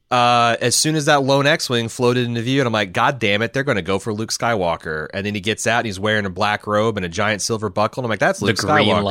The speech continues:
Speaker 2: lightsaber. I was
Speaker 1: Ignites
Speaker 2: like
Speaker 1: his lightsaber, it's green. It's like, "That's Luke fucking," and my only question then was, like, "How are they gonna get, mm, solidly middle-aged, kind of, uh, at this point, Mark Hamill to look
Speaker 2: Yeah.
Speaker 1: like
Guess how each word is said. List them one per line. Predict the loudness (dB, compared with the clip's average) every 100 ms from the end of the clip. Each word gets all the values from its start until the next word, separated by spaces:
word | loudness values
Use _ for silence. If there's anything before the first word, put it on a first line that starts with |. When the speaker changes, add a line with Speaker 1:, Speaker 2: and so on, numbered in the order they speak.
| 0
Speaker 2:
lightsaber. | 0 2 2 2 2 2 0
I | 0
was | 2
Speaker 1:
Ignites | 2 2 2
Speaker 2:
like | 0
Speaker 1:
his | 2
lightsaber, | 2 4 4 4 4
it's | 2 0
green. | 0 2 2 2
It's | 0 2
like, | 2
"That's | 4 2 0 -4
Luke | 0 0 0
fucking," | 0 0 0
and | 0
my | 2
only | 4 2
question | 2 2 2 -4 -4
then | -4 -2
was, | 0 2 2 0
like, | 0 0
"How | 2 2
are | 2
they | 2
gonna | 0 -2
get, | -2 0 2 0 -2 _ _ _ _ _ _ _
mm, | -12 -12 -14 _
solidly | -8 -2 2 2 2 2
middle-aged, | 2 2 4 4 4 2 0 -8 -12 _ -4
kind | 0 2
of, | 0 -2 -12 -6
uh, | 2 2 4 0
at | -2
this | -4
point, | -4 -2 -2
Mark | 2 2 2
Hamill | -2 -2 0 -2
to | -2 -4
look | 0 -2
Speaker 2:
Yeah. | 0
Speaker 1:
like | 0 0 0 -4